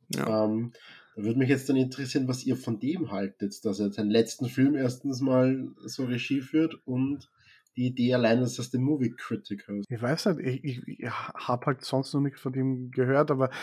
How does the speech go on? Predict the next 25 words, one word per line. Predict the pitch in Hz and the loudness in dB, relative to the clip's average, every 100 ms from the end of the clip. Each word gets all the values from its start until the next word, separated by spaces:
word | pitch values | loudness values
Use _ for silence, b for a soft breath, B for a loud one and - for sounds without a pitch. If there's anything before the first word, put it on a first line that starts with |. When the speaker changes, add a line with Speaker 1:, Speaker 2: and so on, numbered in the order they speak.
| B | B
Speaker 3:
so | - - 139 | -2 4 6
wie | 139 - _ _ _ _ - | 4 0 _ _ _ _ 0
Tarantino | 147 139 135 147 147 | 4 4 4 2 2
das | 139 131 | 2 0
wahrscheinlich | 139 131 135 139 127 | 0 4 4 2 2
macht, | 135 127 - | 2 2 2
werden | 135 | 2
sehr | 127 135 | 2 0
viele | - 139 135 135 B B B B _ | 2 2 2 2 B B B B _
Movie-Kritiker | 143 165 170 165 147 139 131 127 | -2 2 2 2 -2 -2 -2 4
ermordet | 127 123 120 123 123 123 127 | 6 6 6 6 6 4 8
werden, | 147 143 139 | 10 10 8
also | 139 127 139 127 - | 2 4 0 0 6
weiß | 180 151 | 8 8
ich | 143 | 6
nicht, | 135 147 | 4 2
ob | |
ich | 135 | 0
das | 147 - | 0 2
so | 147 | 4
gut | 160 214 | 4 4
finde. | - 143 - | 0 -2 -2
<laughs> | - - - - - - - 185 - - - | -4 -4 -2 -4 -4 -6 -6 -6 -8 -6 -4
Speaker 1:
Mhm. | 165 160 156 156 165 | 0 0 0 0 2
Speaker 2:
Das, | - - | 0 -4